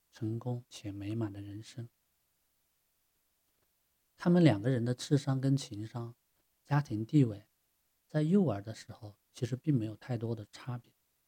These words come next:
不同的是，在进入社会以后，对事物的不同认知导致了两人的选择不同，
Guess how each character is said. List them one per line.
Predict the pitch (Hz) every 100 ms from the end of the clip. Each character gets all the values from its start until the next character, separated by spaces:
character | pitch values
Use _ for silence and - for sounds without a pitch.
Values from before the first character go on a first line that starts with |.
| _ _ _ _ _ _ -
不 |
同 | 143 104
的 | 113
是， | 127 - 113 - _ _ _ _
在 | -
进 | 147 160
入 | 147
社 | 143 147
会 | 143 139
以 | 107
后， | - 117 107 _ _ _ _ _ _
对 | 156 147
事 | - - 156
物 | 110 110
的 | 123 - _ _ _ _ _
不 | -
同 | - 123
认 | 139 127
知 | - 139 143 _ _ _ _
导 | 95
致 | 95 -
了 | 139
两 | 117 104 101
人 | 104
的 | 110
选 | 117 - 98
择 | 98 101
不 | -
同， | _